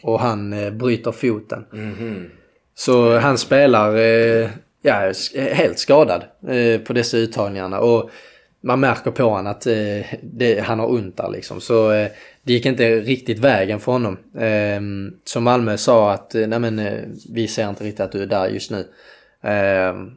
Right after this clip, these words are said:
Speaker 1: och kollar du i Skåne då på de lagen som, eh, man går till i den åldern i en ungdomsakademi, så var det inte boys då. Eh, då var det H F eller Malmö. Och då valde han, eh, H F. Så det är egentligen så det,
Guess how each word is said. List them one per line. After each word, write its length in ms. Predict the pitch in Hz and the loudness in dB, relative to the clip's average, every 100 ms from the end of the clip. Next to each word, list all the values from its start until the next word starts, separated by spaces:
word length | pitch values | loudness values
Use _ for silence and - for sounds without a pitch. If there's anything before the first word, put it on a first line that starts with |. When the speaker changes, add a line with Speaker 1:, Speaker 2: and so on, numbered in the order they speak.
| _ | _
Speaker 1:
och 300 | 123 117 104 - _ _ | 2 2 0 -8 _ _
kollar 300 | 131 117 104 | 0 2 2
du 140 | 107 | 0
i 40 | 104 | -4
Skåne 400 | - 127 123 110 | 0 0 0 2
då 200 | 123 110 | 2 2
på 380 | - 120 113 104 - | 2 2 2 0 -8
de 480 | - 117 107 101 127 190 - | -4 -2 -4 -8 -14 -20 -2
lagen 400 | 117 110 107 104 | 2 2 2 -4
som, 360 | - 107 104 | -4 -4 -6
eh, 400 | 107 110 113 113 110 113 - | -6 -4 -4 -6 -8 -14 -8
man 240 | 117 113 | -6 -2
går 180 | 113 107 | 0 0
till 160 | - | -2
i 40 | 113 | 0
den 220 | 113 110 | 0 0
åldern 420 | 110 107 104 101 - | -2 -2 -4 -8 -8
i 140 | 113 | -6
en 100 | 113 | -4
ungdomsakademi, 800 | 117 120 110 104 107 110 107 107 | -4 -4 -4 -4 -4 -4 -6 -6
så 140 | 110 110 | -6 -2
var 180 | 113 101 | 0 0
det 80 | |
inte 160 | 113 120 | -4 -2
boys 280 | 117 101 - | -2 -2 -4
då. 240 | 101 - _ _ _ _ - | -6 -6 _ _ _ _ -6
Eh, 260 | 107 101 101 | -4 -4 -2
då 80 | 107 | -2
var 120 | 110 | -2
det 100 | 107 | 0
H 160 | 110 | 0
F 200 | 104 - | -2 -4
eller 140 | 107 104 | -6 -4
Malmö. 360 | 104 110 95 - - | -4 -4 -8 -12 -6
Och 280 | 110 104 98 - | -4 -4 -6 -6
då 160 | 110 | -4
valde 300 | 104 107 104 | 0 0 -2
han, 320 | 104 95 98 | -6 -8 -8
eh, 180 | 104 101 | -10 -8
H 160 | 110 107 | -4 -4
F. 160 | 107 - | -6 -10
Så 140 | 113 | -6
det 120 | 110 | -2
är 200 | 107 101 - - _ _ _ | -2 -2 -6 -20 _ _ _
egentligen 340 | 123 117 104 101 | -6 -4 -4 -2
så 280 | 131 110 | 2 2
det, 600 | 104 113 98 95 104 110 | 2 0 0 -2 -4 -10